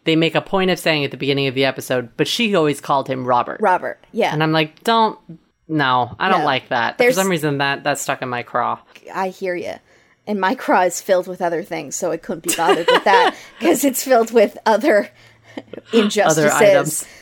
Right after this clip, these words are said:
Speaker 2: Like why the line is so long at C V S when I need to get my prescriptions.
Speaker 1: Every time.
Speaker 2: So it's only two hours of interrogation, which kinda killed me. You had this story at the beginning, you're acting, doing the fake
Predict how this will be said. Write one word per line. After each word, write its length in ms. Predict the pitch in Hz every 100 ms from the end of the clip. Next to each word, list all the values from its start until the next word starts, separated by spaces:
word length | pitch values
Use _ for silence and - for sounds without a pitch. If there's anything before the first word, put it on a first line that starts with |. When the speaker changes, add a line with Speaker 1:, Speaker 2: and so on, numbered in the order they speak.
| -
Speaker 2:
Like 280 | 240 202 185
why 340 | 196 196 196
the 120 | 196 202
line 360 | 190 190 196
is 140 | 196 208
so 280 | - 196 185
long 400 | 175 175 285 277
at 240 | - 214
C 180 | - 185
V 160 | 180 180
S 220 | 170 -
when 100 | 180
I 80 | 180
need 140 | 180
to 80 | 170
get 80 | 175
my 140 | 175
prescriptions. 720 | 165 - - - - - - _ _ _ -
Speaker 1:
Every 180 | 135
time. 220 | 123 110 - _ - 226
Speaker 2:
So 120 | 294
it's 140 | 285
only 260 | 320 381 381
two 220 | - 330
hours 320 | 254 226 226
of 60 | 214
interrogation, 720 | 202 240 175 160 120 - 233 - -
which 200 | 285 320 -
kinda 280 | 381 403
killed 320 | 392 262 190 -
me. 160 | 50 _ - -
You 300 | 233 277 381
had 240 | 392 359
this 160 | 311 -
story 380 | - 262 262 269
at 100 | 269
the 60 |
beginning, 480 | 233 220 240 233 233
you're 160 | 226 -
acting, 420 | 233 233 - 247
doing 300 | 233 233 226
the 80 | 220
fake 380 | - 233 226